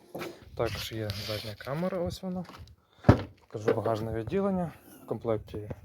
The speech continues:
йдуть дві зарядки, швидкісна і звичайна. Ось так все виглядає по салончику ззаду. Далі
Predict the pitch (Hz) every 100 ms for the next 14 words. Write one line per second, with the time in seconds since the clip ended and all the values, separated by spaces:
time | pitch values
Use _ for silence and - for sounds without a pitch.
0 | - 110 107 104 - 107 110 113 120 139
1 | - 196 165 - - - 110 120 107 104
2 | 104 139 165 185 - - - - - -
3 | - - 135 127 - 120 113 - 117 113
4 | 110 120 170 196 180 - _ - 185 180
5 | 175 - - 160 156 156 151 147 - -
6 | - - - - - - - - - -
7 | - _ - - - - - - - -
8 | - - - - - - - 127 117 104